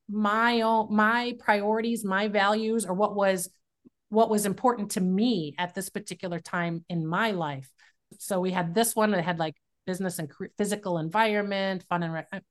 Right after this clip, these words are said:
recreation. Okay, so these are good categories, but they didn't,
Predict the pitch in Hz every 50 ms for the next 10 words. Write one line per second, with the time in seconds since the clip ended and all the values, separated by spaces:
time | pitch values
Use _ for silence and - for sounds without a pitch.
0 | _ _ - 180 165 - - 165 175 190 202 208 208 214 190 - 208 - 196 165
1 | 170 170 - 220 277 330 330 381 370 294 240 302 285 226 233 - - 202 214 226
2 | 233 220 247 254 262 262 240 - 196 180 202 208 240 269 294 285 277